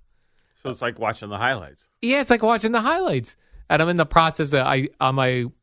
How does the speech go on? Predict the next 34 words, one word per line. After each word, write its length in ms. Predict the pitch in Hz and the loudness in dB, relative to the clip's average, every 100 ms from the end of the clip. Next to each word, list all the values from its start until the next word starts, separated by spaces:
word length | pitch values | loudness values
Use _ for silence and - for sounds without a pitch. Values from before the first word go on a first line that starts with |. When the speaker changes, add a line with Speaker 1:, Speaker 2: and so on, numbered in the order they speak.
| 156 | -4
Speaker 2:
I 60 | |
was 180 | 135 120 | -2 -4
pretty 340 | - - 170 | -12 -4 -2
close 280 | 131 139 123 | 2 2 2
to 80 | - | -2
work 240 | 110 113 - | -2 -4 -4
when 80 | 104 | -4
I 80 | |
popped 400 | 98 - 117 113 | -6 -4 -4 -4
it 80 | 110 | -4
on 140 | 107 101 | -4 -6
this 160 | 95 | -10
morning, 240 | 117 107 107 | -8 -6 -4
so 120 | 113 | -2
I 60 | |
didn't 140 | 104 104 | -2 -4
get 140 | 98 | -6
that 180 | 104 104 | -4 -6
far. 360 | - 107 113 - _ _ _ | -4 -4 -4 -6 _ _ _
But 100 | 135 | -2
I'm 100 | 131 | -2
curious 420 | - 151 143 123 | 0 0 0 -2
what, 220 | 127 120 - | -4 -4 -2
how 180 | 120 | -2
that 260 | 113 113 113 | 0 0 0
is 160 | 104 - | -4 -6
compared 500 | 104 98 104 98 98 | -10 -6 -6 -6 -8
to, 320 | 107 95 92 - _ _ _ _ _ _ | -8 -8 -10 -16 _ _ _ _ _ _
like, 140 | 117 107 | -6 -2
will 180 | 127 | -2
I 100 | 120 113 | -2 -4
get 420 | 107 123 123 - _ _ _ _ | -2 -2 -2 -8 _ _ _ _
out 260 | 113 113 113 | -2 -2 -2
of, 240 | 101 101 | -4 -6